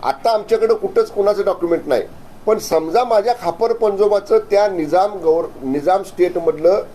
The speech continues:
जे गॅजेट आहे किंवा जे काही त्यांचे डॉक्युमेंट्स आहेत, त्याच्यामध्ये जर तो दाखला कुणबीचा नोंद आढळली, तर थेट रक्ताच्या नात्यातनं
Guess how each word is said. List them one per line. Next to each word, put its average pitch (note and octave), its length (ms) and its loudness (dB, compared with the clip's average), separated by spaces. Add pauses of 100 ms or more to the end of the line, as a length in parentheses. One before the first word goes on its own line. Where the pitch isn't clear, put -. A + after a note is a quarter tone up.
(260)
जे F#3+ 100 2
गॅजेट E3+ 420 0
आहे F3 80 0
किंवा E3+ 200 2
जे D#3 120 -4
काही E3+ 180 0
त्यांचे D#3 220 -8
डॉक्युमेंट्स C#3 500 -2
आहेत, A2+ 100 2 (460)
त्याच्यामध्ये A3+ 680 2 (500)
जर G#3+ 200 2
तो G#3+ 280 2
दाखला F3+ 380 0
कुणबीचा D#3 640 -4
नोंद E3 240 -2
आढळली, D3+ 540 0 (440)
तर G#3 120 4
थेट A3+ 440 2
रक्ताच्या A3 600 0
नात्यातनं D#3+ 520 -2